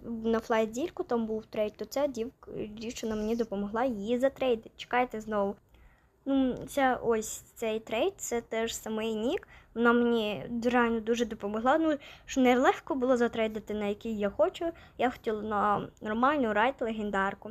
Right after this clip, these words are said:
Чекайте наступного трейдіка. І передаю ще раз дякую. Далі з цією от, е, моєю само-,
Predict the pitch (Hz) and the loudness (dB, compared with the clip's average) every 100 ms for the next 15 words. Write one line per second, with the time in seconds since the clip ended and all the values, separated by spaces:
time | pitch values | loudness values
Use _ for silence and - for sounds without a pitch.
0 | 262 - 247 294 247 220 - 277 294 269 | -14 -8 -4 -2 -2 -4 -6 -8 -6 -4
1 | 233 240 240 240 226 320 - _ _ 226 | -2 -2 -2 -4 -6 -12 -20 _ _ -8
2 | 226 220 208 262 208 220 214 208 196 190 | -2 0 2 0 -2 -4 -4 -2 0 0
3 | 233 - 339 359 - _ _ _ - - | 0 -4 -8 -8 -12 _ _ _ -20 -20
4 | - _ _ - _ _ _ 240 220 240 | -20 _ _ -20 _ _ _ -8 2 4
5 | 269 320 359 - 269 254 262 262 - 247 | 4 4 0 -2 0 4 4 2 0 0
6 | 240 247 240 233 233 226 220 - - - | 2 2 2 2 2 0 -2 -6 -10 -4
7 | 254 226 226 | 0 0 0